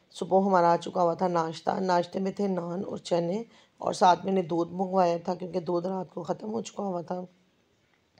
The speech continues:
और उसके बाद दूध वगैरह मंगवाने के बाद मैंने बच्चों को देना था नाश्ता और उसके लिए मैं बच्चों से कह रही थी कि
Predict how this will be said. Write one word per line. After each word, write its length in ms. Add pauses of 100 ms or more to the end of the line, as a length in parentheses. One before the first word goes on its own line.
(500)
और 540 (840)
उसके 220
बाद 300 (520)
दूध 340
वगैरह 300
मंगवाने 460
के 160
बाद 680
मैंने 420
बच्चों 320
को 60
देना 240
था 120
नाश्ता 520
और 220
उसके 260
लिए 200
मैं 160
बच्चों 260
से 120
कह 140
रही 100
थी 140
कि 240